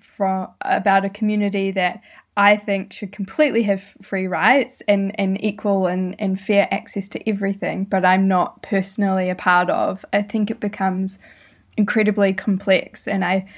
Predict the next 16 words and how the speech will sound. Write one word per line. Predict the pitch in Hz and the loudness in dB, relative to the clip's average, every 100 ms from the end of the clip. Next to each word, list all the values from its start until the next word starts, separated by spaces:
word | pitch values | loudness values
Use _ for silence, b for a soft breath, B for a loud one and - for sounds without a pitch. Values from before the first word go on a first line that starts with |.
| B - | B 0
would | 214 | 0
feel | 202 220 | 4 4
really | 208 214 214 214 | 6 6 6 6
reluctant | 196 196 196 - - 196 190 - | 4 4 2 2 -4 -4 -4 -6
to | 196 | -10
speak | - 190 190 | -4 -4 -2
on | 185 | -2
behalf | 180 185 185 196 | -2 -2 -2 -2
of | 196 - | -4 2
any | 202 214 | 2 2
community, | 208 - 170 165 165 - - - | 0 -4 -2 -2 -4 -2 -2 0
and | 190 | 0
I | 185 | 0
can | - 196 | -2 -4
completely | 190 190 - 208 - 185 | -2 -4 -2 -4 0 -2
understand | 185 185 - 175 175 180 185 | -2 -4 -4 -2 -2 -2 -6